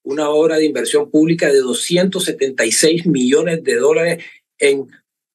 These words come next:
Managua, la ampliación de la pista Juan Pablo segundo. ¿Y cómo es posible que no podamos saber el listado de todos los contratistas que están haciendo esta obra? Ese es un trabajo que tenemos que hacer en conjunto,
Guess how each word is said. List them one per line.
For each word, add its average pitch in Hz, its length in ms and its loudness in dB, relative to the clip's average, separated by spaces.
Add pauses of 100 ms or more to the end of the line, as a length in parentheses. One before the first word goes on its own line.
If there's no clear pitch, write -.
(140)
Managua, 123 680 0
la 123 100 -8
ampliación 123 400 -2
de 151 80 2
la 143 140 0
pista 147 300 -4
Juan 123 200 -2
Pablo 143 260 2
segundo. 139 540 0 (180)
¿Y 139 120 0
cómo 147 220 2
es 170 60 -4
posible 165 380 0
que 147 100 -2
no 151 160 -2
podamos 156 460 -2
saber 147 480 0
el 120 140 -10
listado 147 440 -4
de - 60 -6
todos 165 200 0
los 170 120 0
contratistas 160 560 -6
que 151 80 -12
están 156 200 -2
haciendo 160 420 0
esta 156 240 -2
obra? 196 200 2
Ese 123 140 -6
es 131 40 -2
un 180 100 -2
trabajo 185 320 0
que 185 80 -8
tenemos 156 260 -8
que 180 80 -8
hacer 170 180 -4
en 185 80 -4
conjunto, 160 460 -4